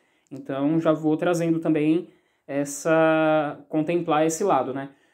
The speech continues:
Até porque o grafite, ele trabalha e muito personagens femininos, fica bem legal o personagem feminino. É, geralmente os desenhistas se apegam a personagens masculinos por facilidade, por,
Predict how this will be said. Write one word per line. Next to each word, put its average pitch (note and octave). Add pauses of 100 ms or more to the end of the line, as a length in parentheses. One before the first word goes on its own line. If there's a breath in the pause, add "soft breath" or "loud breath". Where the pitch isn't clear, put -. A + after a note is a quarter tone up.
(140 soft breath)
Até G#3+
porque G3
o D#3+
grafite, F#3 (1040)
ele D3
trabalha D#3
e G#3
muito G3+
personagens E3+
femininos, D#3+
fica D3
bem D3
legal D#3+
o D#3
personagem D3+
feminino. D#3+ (460 soft breath)
É, C3
geralmente E3
os E3
desenhistas D#3
se D3
apegam D3
a C#3
personagens C#3+
masculinos D3
por D#3+
facilidade, D3 (520 soft breath)
por, C#3